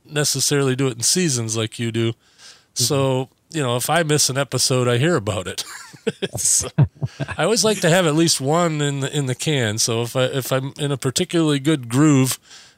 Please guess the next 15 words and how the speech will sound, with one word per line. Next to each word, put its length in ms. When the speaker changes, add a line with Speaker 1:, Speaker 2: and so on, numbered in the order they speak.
Speaker 1:
and 100
I 60
don't 220
have 220
any 400
particular 480
news 420
items 440
for 160
that 220
week 360
that, 180
that 260
date 240
it, 220